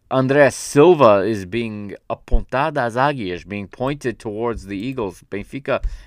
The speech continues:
in the market for a striker named André Silva. Listen, I am always a fan of, this is so off topic, but I am always a fan of taking players from, from our rivals.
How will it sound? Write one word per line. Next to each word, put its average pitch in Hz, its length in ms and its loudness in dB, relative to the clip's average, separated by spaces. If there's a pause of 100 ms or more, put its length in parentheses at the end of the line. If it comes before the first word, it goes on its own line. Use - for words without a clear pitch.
in 113 100 -8
the 120 80 -4
market 110 420 -2
for 107 140 -6
a 98 60 -6
striker 117 500 -6
named 107 400 -10 (960)
André 113 420 2
Silva. 113 480 -2
Listen, 117 540 -2
I 120 140 0
am 123 200 -2
always 123 400 2
a 120 120 -2
fan 117 440 -4
of, 107 300 -2 (100)
this 131 280 -8
is 101 100 -12
so 156 380 4
off 113 240 4
topic, 104 360 0
but 117 140 4
I 131 120 8
am 131 140 2
always 143 440 2
a 123 80 -4
fan 113 320 -6
of 95 120 -12
taking 98 440 -6
players 95 420 -8
from, 92 300 -10
from 95 200 -4
our 85 120 -2
rivals. 69 480 -6